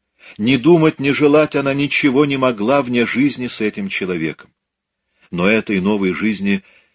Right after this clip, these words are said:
ещё не было, и она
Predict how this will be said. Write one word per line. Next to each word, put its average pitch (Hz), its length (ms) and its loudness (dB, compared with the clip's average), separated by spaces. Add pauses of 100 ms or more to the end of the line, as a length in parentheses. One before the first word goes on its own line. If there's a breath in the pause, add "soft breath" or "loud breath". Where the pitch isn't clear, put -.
ещё 143 440 -4
не 127 240 0
было, 92 300 -6 (800)
и 87 80 -4
она 98 460 -2